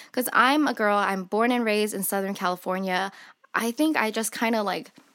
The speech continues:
blocked it out because I see it every day and it's not special to me." But she said, like, Germany is so flat, so it's just a different experience seeing all these mountains where you live.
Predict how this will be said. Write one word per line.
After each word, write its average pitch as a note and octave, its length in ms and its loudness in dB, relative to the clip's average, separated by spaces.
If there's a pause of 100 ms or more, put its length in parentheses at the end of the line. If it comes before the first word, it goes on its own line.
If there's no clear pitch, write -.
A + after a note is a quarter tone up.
(220)
blocked B3 440 -2
it A#3+ 100 0
out C#4+ 220 2
because B3 240 -2
I A3 80 2
see C#4+ 260 -2
it C#4 80 0
every A3 260 0
day A3+ 280 2
and F#3+ 100 -2
it's - 180 -8
not A3 200 2
special - 380 -2
to - 120 -6
me." F3+ 220 -8 (500)
But G3+ 180 2
she D4+ 280 0
said, B3 320 2
like, G3+ 200 -4
Germany C#4+ 560 2
is A3+ 140 -2
so G#3+ 180 -2
flat, C4 720 -2
so G3+ 420 0
it's - 260 -4
just C4 240 -2
a G3+ 80 -4
different A3+ 360 -2
experience G#3 600 -2
seeing G#3 260 -2
all G3+ 140 -2
these G3 200 -4
mountains F3+ 760 -4
where F#3 100 -2
you F#3 180 -6
live. G3 460 -4